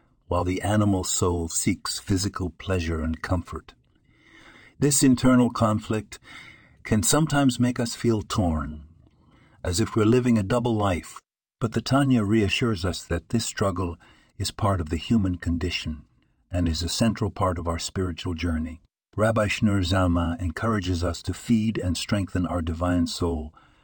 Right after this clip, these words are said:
through prayer, good deeds, and Torah study. By doing so, we can elevate our animal soul, causing it to desire what the divine soul wants. What a profound lesson for our everyday life.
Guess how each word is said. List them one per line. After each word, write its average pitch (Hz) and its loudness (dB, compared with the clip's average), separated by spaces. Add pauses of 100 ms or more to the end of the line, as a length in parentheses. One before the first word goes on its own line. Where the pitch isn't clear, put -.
(240)
through 90 -2
prayer, 82 -4 (480)
good 98 2
deeds, 95 2
and 80 -4
Torah 85 -2
study. - -8 (400)
By 95 4
doing 110 6
so, 104 0
we 95 2
can 90 0
elevate 95 2
our 87 2
animal 90 2
soul, 80 -4 (300)
causing 113 4
it 107 0
to 104 -2
desire 87 0
what 85 -4
the 85 -2
divine 80 0
soul 78 -4
wants. - -8 (1700)
What 165 4
a 180 2
profound 143 4
lesson 95 2
for 80 -2
our 78 0
everyday 85 0
life. 76 -4